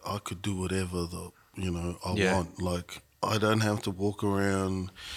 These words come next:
Speaker 1: hiding that I smoke cigarettes. Like, who's gonna tell me off?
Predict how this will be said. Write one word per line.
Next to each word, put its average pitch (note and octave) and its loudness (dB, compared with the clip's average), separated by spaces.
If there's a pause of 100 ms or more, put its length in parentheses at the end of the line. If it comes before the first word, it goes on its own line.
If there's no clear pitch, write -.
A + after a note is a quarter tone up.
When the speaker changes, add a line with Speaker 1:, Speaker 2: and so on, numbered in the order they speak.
(140)
Speaker 1:
hiding G2 2
that F2+ -2
I F2+ -4
smoke F2 0
cigarettes. F#2 0 (460)
Like, G#2 -2
who's A#2 4
gonna C3+ 4
tell C3+ 4
me C3 6
off? F#2+ 4